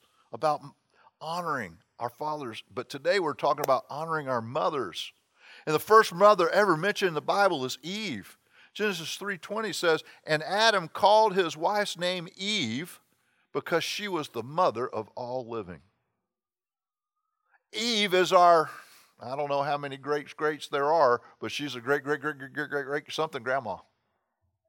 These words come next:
She's the mother of us all. She was the first. I went through just kinda looking at different mothers.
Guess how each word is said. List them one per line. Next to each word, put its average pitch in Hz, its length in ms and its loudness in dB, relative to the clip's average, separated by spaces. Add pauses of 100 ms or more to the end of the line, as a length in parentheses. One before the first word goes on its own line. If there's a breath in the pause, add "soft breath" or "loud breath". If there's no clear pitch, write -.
(840)
She's - 300 -16
the 120 80 -12
mother 113 320 -10
of 98 100 -14
us 90 140 -10
all. - 340 -8 (1120)
She - 160 -16
was 98 180 -12
the 90 80 -20
first. - 640 -12 (1200 soft breath)
I 127 60 -2
went 156 260 0
through 147 340 2
just 123 220 -6
kinda 139 280 4
looking 135 280 0
at 104 160 -10
different 131 400 -8
mothers. 117 540 -4